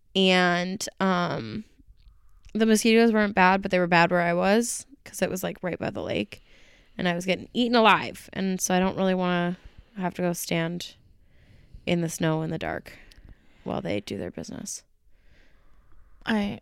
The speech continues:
Speaker 1: I know you have to
Speaker 2: <laughs> I
Speaker 1: all,
Speaker 2: do
Speaker 1: I,
Speaker 2: that
Speaker 1: but,
Speaker 2: every
Speaker 1: but you love him
Speaker 2: Yeah.
Speaker 1: because he's your son, and these are not my children, so
Speaker 2: <laughs> Yeah, that's true.
Speaker 1: it's, it hits a little different, you know?
Speaker 2: Yeah.
Speaker 1: So, um,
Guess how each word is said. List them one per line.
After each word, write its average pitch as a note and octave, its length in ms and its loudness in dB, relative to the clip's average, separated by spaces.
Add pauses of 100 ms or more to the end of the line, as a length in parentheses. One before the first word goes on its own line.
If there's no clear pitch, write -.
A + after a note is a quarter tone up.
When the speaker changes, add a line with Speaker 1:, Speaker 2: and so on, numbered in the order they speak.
(180)
Speaker 1:
I G#3+ 80 10
know G#3 100 10
you F#3+ 160 8
have F#3+ 160 6
to - 60 6
Speaker 2:
<laughs> - 20 10
I - 40 10
Speaker 1:
all, F3 180 8
Speaker 2:
do - 140 4
Speaker 1:
I, D#4+ 120 8
Speaker 2:
that C#4+ 160 8
Speaker 1:
but, C4+ 120 10
Speaker 2:
every A3 200 -8
Speaker 1:
but A#3 140 6
you A3+ 180 6
love F#3+ 280 6
him A3 340 2
Speaker 2:
Yeah. B3 100 2
Speaker 1:
because G#3 220 2
he's G3 180 4
your F3 140 2
son, F3 300 0
and F3+ 180 0
these F3 160 2
are E3 120 4
not E3 200 -2
my D#3+ 100 -4
children, G#2+ 560 -6
so - 520 -4
Speaker 2:
<laughs> - 40 -16
Yeah, F#3+ 280 -4 (200)
that's G#3 200 -10
true. G3+ 220 -6 (640)
Speaker 1:
it's, F#3 220 -2
it F#3+ 160 -2
hits F3+ 220 -4
a - 20 -10
little F3 160 -6
different, F3 400 -8 (480)
you F#3 100 -2
know? F3+ 200 -4 (100)
Speaker 2:
Yeah. A3 280 -4 (840)
Speaker 1:
So, G3 460 2 (160)
um, B3+ 400 0